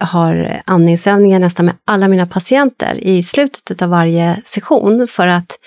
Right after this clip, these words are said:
på något sätt patient ska kunna gå härifrån med ett lugn om vi har gjort en traumabearbetning eller, eller så. Och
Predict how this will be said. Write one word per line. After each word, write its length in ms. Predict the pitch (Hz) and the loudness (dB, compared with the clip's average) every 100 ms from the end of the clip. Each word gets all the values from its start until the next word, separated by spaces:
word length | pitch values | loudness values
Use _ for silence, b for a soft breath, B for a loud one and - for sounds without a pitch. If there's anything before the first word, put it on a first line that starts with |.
| B B _ | B B _
på 60 | 208 | 2
något 160 | 180 | 2
sätt 140 | 175 180 | 0 -4
patient 320 | 180 180 170 | -2 0 -2
ska 120 | - | -2
kunna 240 | - 180 175 | -2 2 2
gå 100 | 180 | 4
härifrån 600 | 170 170 - 262 - 175 | 2 0 0 0 0 0
med 280 | 175 170 175 | 0 -2 -2
ett 180 | 175 175 | -4 0
lugn 300 | 165 156 160 | 0 2 2
om 80 | 156 | 2
vi 80 | 165 | 2
har 80 | 165 | 2
gjort 280 | 160 - 160 | 0 -4 -2
en 200 | 151 175 B B - | -2 -4 B B -2
traumabearbetning 1000 | 165 160 160 160 165 - 170 - - | 0 0 0 0 -2 -4 -6 -8 -8
eller, 320 | 165 165 165 175 B B B B | -6 -4 -4 -8 B B B B
eller 180 | 170 160 | -2 0
så. 280 | - 151 220 B B B B | 0 -2 -4 B B B B
Och 240 | 196 175 | -2 -2